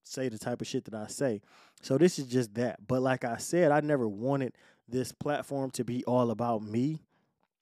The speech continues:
which is why I have so many guests, why I bring motherfuckers on so I can get that other point of view. You know, we can, you know, ping pong ideas and ideologies and, you know, debates back and forth off of each other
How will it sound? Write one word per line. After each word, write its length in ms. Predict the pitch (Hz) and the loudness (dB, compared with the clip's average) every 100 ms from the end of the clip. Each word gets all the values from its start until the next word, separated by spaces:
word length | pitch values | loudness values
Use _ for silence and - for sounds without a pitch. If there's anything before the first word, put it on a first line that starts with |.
| _ _ _ _ | _ _ _ _
which 220 | - 120 | -8 -4
is 120 | 120 113 | -4 -2
why 280 | 113 113 | -2 -2
I 40 | 110 | -2
have 160 | 113 107 | -4 -4
so 100 | 117 | -6
many 220 | 107 98 | -6 -10
guests, 480 | 90 101 - - - _ _ _ _ - | -10 -10 -10 -16 -20 _ _ _ _ -10
why 220 | 110 107 | -8 -6
I 40 | |
bring 300 | 104 117 117 | -4 -4 -2
motherfuckers 480 | 113 107 117 107 101 | -4 -6 -8 -10 -8
on 160 | 113 110 | -8 -8
so 140 | 110 | -8
I 80 | 104 | -10
can 140 | 110 | -12
get 180 | 104 110 - | -10 -10 -8
that 180 | 113 - | -8 -6
other 240 | 110 110 | -4 -4
point 280 | - 117 113 | -6 -8 -8
of 60 | |
view. 340 | 95 101 104 101 _ _ _ | -8 -6 -6 -8 _ _ _
You 100 | 117 | -12
know, 160 | 104 104 | -8 -6
we 160 | 107 | -6
can, 260 | 104 107 104 - | -8 -12 -14 -14
you 120 | 117 | -12
know, 240 | 98 95 - - | -8 -8 -10 -12
ping 260 | 127 117 | -10 -10
pong 420 | - 120 117 110 110 | -8 -6 -6 -6 -8
ideas 680 | 110 113 104 117 113 113 104 | -8 -8 -4 -4 -2 -4 -6
and 180 | 98 95 | -12 -8
ideologies 880 | 110 113 110 110 117 107 110 107 98 | -6 -4 -4 -2 -2 -2 -2 -2 -4
and, 200 | 95 95 | -12 -10
you 140 | 110 | -8
know, 160 | 107 101 | -6 -6
debates 540 | 101 98 113 117 113 | -6 -6 -4 -4 -4
back 260 | 107 117 113 | -4 -2 -2
and 100 | - | -4
forth 260 | 123 113 | -4 -2
off 220 | 123 120 107 | -2 -4 -4
of 60 | |
each 160 | 110 98 | -8 -8
other 240 | 101 98 | -10 -10